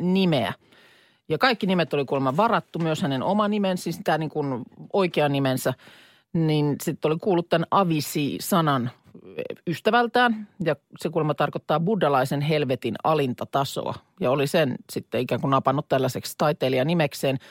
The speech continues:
Sekin oli sellaisenaan varattu, mut sit kun siihen lisäsi toisen iin, niin sitten sit pystyi niin kuin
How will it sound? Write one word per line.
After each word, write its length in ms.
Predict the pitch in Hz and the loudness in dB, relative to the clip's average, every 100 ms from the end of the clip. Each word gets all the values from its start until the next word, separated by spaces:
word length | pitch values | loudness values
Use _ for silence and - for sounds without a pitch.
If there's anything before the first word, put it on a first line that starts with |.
| - | -8
Sekin 300 | - 220 208 | -2 0 2
oli 100 | 165 | 0
sellaisenaan 640 | 202 233 185 165 135 131 | 0 0 0 0 0 0
varattu, 400 | 165 147 127 - | 2 2 0 -2
mut 180 | 139 123 | -2 -2
sit 160 | - 151 | -4 -8
kun 80 | - | -2
siihen 200 | 190 156 | -2 0
lisäsi 260 | 160 165 - | -2 -4 0
toisen 380 | 196 170 151 - 185 | 0 0 -2 -4 -2
iin, 380 | 170 131 - - _ _ - | 0 0 -2 -6 _ _ -6
niin 260 | 123 110 - | -2 -2 -2
sitten 380 | - 117 - - _ _ _ _ - | -4 -2 -2 -4 _ _ _ _ -6
sit 160 | 139 | -4
pystyi 300 | - 117 - | -2 -4 -4
niin 120 | 101 110 | -6 -6
kuin 120 | - | -10